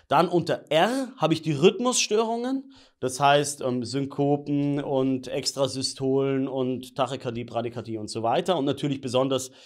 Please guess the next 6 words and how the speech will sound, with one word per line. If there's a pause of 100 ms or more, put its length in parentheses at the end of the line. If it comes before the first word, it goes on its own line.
(200)
die
lebensbedrohlichen
Frequenzen,
Flimmern
und
Flattern,